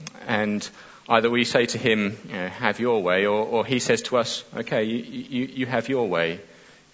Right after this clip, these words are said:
You, you go that way," and, and the fruits actually just bring destruction.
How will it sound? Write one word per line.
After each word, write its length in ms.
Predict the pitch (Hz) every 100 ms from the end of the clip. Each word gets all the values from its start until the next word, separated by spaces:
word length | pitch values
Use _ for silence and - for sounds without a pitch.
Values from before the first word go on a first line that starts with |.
| -
You, 120 | -
you 220 | - 98 104
go 200 | 117 110
that 180 | 107
way," 240 | 107 90 90
and, 300 | 92 95 - -
and 260 | 101 95 - - - - -
the 60 |
fruits 340 | - - 113 -
actually 260 | 98 -
just 160 | 98 98
bring 200 | 104 98
destruction. 760 | 92 - 117 104 - - 78